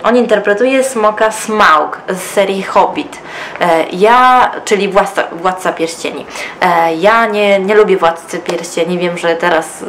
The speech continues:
będzie afera z tym, ale po prostu to za bardzo nie dla mnie po prostu. Ja nie za bardzo lubię fantasy i takie, em,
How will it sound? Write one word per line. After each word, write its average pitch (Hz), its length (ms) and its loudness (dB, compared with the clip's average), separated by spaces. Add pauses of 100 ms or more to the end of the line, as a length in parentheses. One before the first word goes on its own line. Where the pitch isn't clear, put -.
(140)
będzie 180 320 -2
afera 175 320 0
z - 60 -8
tym, 254 260 0 (340)
ale 202 240 2
po 202 120 0
prostu 202 520 2 (380)
to 202 420 6 (280)
za 208 100 4
bardzo 202 260 2
nie 190 120 -2
dla 190 240 4
mnie 151 180 -4
po 156 120 0
prostu. 151 420 -6
Ja 151 140 -2
nie 160 180 -6
za 156 140 0
bardzo 156 320 -2
lubię 151 420 0
fantasy 165 540 -4
i 151 100 -6
takie, - 360 -6 (440)
em, 143 800 -2